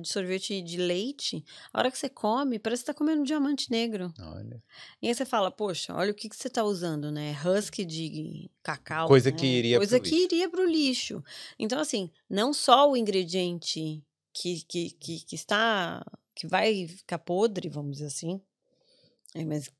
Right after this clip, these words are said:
Speaker 1: que eu utilizo, eu utilizo qualquer outra forma de alimento que,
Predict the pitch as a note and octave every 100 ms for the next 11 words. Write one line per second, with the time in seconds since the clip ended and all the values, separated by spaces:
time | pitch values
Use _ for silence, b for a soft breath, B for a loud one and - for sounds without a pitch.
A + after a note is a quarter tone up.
0 | _ - E3+ - E3 D#3 F3+ G#3 E3 D3
1 | E3 E3+ F3 G#3 C#4+ E4 D4+ - G#3+ -
2 | A3+ C#4+ D#4 - A3 C4 B3 G#3+ G3+ G#3
3 | A3 F#3+ F#3+ F3 E3+ F#3+ - B3 B3 B3
4 | - B3 B3 A#3+ A#3+ G#3+